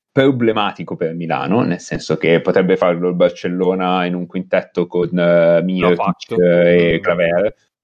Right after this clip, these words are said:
Speaker 1: No, sì, sì, l'ha fatto con Oriola, però, mm, per assurdo, secondo me, puoi metterci Mirotic e a posto. Perché poi Heinz non è un giocatore che ti porta in post basso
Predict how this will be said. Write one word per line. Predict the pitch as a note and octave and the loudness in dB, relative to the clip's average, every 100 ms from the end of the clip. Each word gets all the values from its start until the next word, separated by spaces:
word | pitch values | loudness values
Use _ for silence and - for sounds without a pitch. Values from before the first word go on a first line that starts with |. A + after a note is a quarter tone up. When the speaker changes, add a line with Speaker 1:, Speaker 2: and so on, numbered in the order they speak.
| _ - | _ -4
Speaker 1:
No, | G#2 G2 | -2 -2
sì, | - G2 F#2+ | -4 -6 -6
sì, | - G2 | -4 -4
l'ha | F2+ | -2
fatto | - - F#2+ | -2 -2 -4
con | G2 | -4
Oriola, | F#2+ F#2+ F2+ E2+ F2+ | -2 2 2 2 2
però, | A#2+ G#2 G#2 - G#2 | 4 4 2 -4 -16
mm, | F2 F2+ E2+ E2+ F2 - | -14 -12 -8 -6 -6 0
per | G2 | 2
assurdo, | B2 - F#2+ F#2+ F2+ | 2 2 -4 -6 -8
secondo | - F#2 F#2+ | -12 -4 -2
me, | F2 E2+ | -2 -4
puoi | E2 | -8
metterci | E2 - E2+ - F#2 | -10 -12 -14 -12 -8
Mirotic | E2 E2 D#2+ F2+ - | 0 0 2 0 0
e | D#2+ C#2+ C#2 - - - _ _ | 0 2 0 -4 -14 -20 _ _
a | _ | _
posto. | - - - - B2+ - - - - - - _ | -10 -10 -8 -6 -6 -10 -18 -18 -18 -20 -20 _
Perché | - B2 | 0 0
poi | A#2+ D#3 | 2 2
Heinz | C3+ D3 B2 - | 2 0 -4 -8
non | A2 G#2 | -8 -2
è | A2+ | -2
un | G#2+ | 0
giocatore | G2 F#2+ G2 F#2 | -4 -2 0 0
che | - | -2
ti | - - | -16 -4
porta | G#2+ G2 F#2+ - | 0 2 0 -4
in | G2 F#2+ | -6 -6
post | G2 F#2+ - | -6 -8 -6
basso | F#2 F2+ - - - - F#2 F#2+ - | -4 -4 -6 -18 -12 -4 0 0 -4